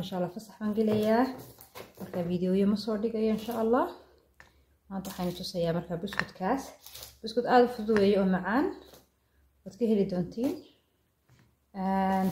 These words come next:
jaarkan, insha Allah, intaad samaysiin aad u geyn kartiin. Dhalo yaro qurux badan intaad ku ridiin.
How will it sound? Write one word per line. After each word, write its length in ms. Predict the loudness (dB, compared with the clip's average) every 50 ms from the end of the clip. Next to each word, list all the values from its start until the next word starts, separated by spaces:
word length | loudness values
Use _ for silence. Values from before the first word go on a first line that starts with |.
| -2
jaarkan, 400 | 0 2 2 2 2 0 0 0
insha 220 | 0 0 0 -4 -4
Allah, 200 | -2 0 2 2 2
intaad 220 | 0 0 -4 -6 -4
samaysiin 460 | -4 -2 -2 -2 -2 -4 -4 -2 -2
aad 100 | -2 -2
u 60 | -2 -2
geyn 200 | 0 0 0 -2
kartiin. 420 | -2 -6 -8 -6 -2 0 2 2 2 0 -6 -14 _ _ _ _ _
Dhalo 160 | -4 0 2 4
yaro 180 | 4 4 4 2 0
qurux 180 | -4 -8 -8 -10 -10
badan 280 | -6 -4 0 2 2 2 2 -2 -8
intaad 280 | -18 -16 -8 -6 -6 -6
ku 80 | -6 -4
ridiin. 380 | -4 -4 -4 -2 -2 -4 -4 -4